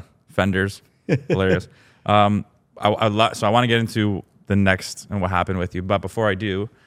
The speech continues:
I wanna know your first door you knocked on and how that was. 'Cause, like, as a realtor, for example, door knocking sucks. I used to hate it. So I used to, like,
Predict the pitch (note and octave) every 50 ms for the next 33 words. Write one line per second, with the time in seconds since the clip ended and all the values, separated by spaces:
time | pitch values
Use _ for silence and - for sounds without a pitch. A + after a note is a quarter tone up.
0 | _ _ _ _ _ _ - - G2+ A2 A#2 A#2+ A#2 A#2 A2 G2 F#2 - - -
1 | - - G2+ G#2 G2 - - F#2+ F#2+ F#2+ F#2 F#2 F#2 F2+ F2 F2 E2+ E2+ F2+ -
2 | - D#2+ D2 - - F#2 _ _ _ _ _ _ _ _ _ _ _ _ _ _
3 | _ - F2+ F2 G2 G2+ G2+ F#2 F2 F2+ F#2 E2+ E2 - - - _ _ _ -
4 | C#3 C3+ A#2 G#2+ - _ _ _ _ - A2+ C#3 C#3 C3+ A2 G#2 G#2+ A2 - F2+
5 | E2 - F2 E2+ F#2+ F#2+ G2 F#2 F2 E2 E2 - _ _ _ _ _ _ _ _
6 | _ _ _ _ _ _ _ _ - - - G#2+ G#2+ G#2+ G2+ - F2 E2+ - -
7 | D2 - - - - G2 F#2+ - E2+ F#2 F#2 F#2 G2 G2+ - - _ _ _ -
8 | - F#2+ G#2 - A2+ G#2 F#2+ F2+